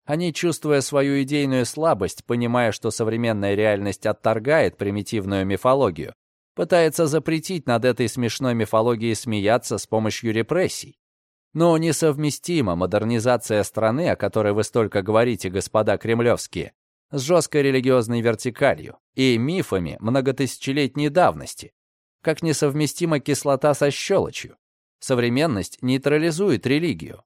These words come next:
и худшее, что в этой ситуации можно сделать, это втюхивать ее насильно. Впрочем, вернемся к ученым. Если так активно виляют хвостом столичные ученые, то чего требовать от провинциальных?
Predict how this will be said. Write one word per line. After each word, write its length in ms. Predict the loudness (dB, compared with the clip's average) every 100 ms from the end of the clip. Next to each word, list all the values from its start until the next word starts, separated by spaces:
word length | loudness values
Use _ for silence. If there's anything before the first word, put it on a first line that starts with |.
| _ _ -4
и 120 | -4
худшее, 560 | -2 -2 0 2 2
что 240 | 2 0 2
в 40 |
этой 200 | 2 2
ситуации 560 | -2 2 2 2 2 0
можно 380 | 2 2 0 -2
сделать, 560 | 0 0 0 -2 -14 -6
это 300 | -2 0 -2
втюхивать 600 | -2 -4 0 -2 -2 0
ее 340 | 0 2 2
насильно. 640 | 2 -2 -2 -6 -6 -10 -20 _ _ _ _ _ _ _
Впрочем, 680 | -4 2 2 4 0 0
вернемся 560 | 2 2 2 0 0 0
к 80 | 2
ученым. 460 | 2 0 -4 -6 -20 _ _ _ _ -10
Если 540 | 0 0 2 4 4
так 240 | 6 4 4
активно 560 | 0 -2 -2 0 2
виляют 400 | 2 4 4 4
хвостом 480 | 0 0 0 0 -2
столичные 600 | 0 0 0 -2 -2 0
ученые, 640 | 0 0 0 -2 -2 -4 -4
то 200 | -2 0
чего 300 | 0 0 0
требовать 480 | 2 0 2 0 0
от 160 | -2
провинциальных? 800 | -2 -2 -2 2 2 2 -6 -20